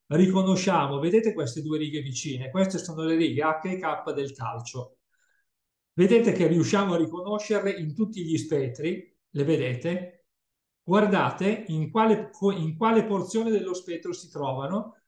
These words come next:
guardando la distanza. Questo è un oggetto che è lontano settantotto milioni di anni, le troviamo qui.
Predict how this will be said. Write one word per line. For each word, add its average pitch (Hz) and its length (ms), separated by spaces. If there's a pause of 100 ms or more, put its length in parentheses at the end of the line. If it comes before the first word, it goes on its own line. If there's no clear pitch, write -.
(100)
guardando 208 800
la 185 120
distanza. 123 880 (100)
Questo - 520
è - 20
un 190 120
oggetto 208 380
che 165 140
è 156 40
lontano 160 460
settantotto 196 880
milioni 151 440
di 135 140
anni, 131 600
le 143 140
troviamo 160 480
qui. - 300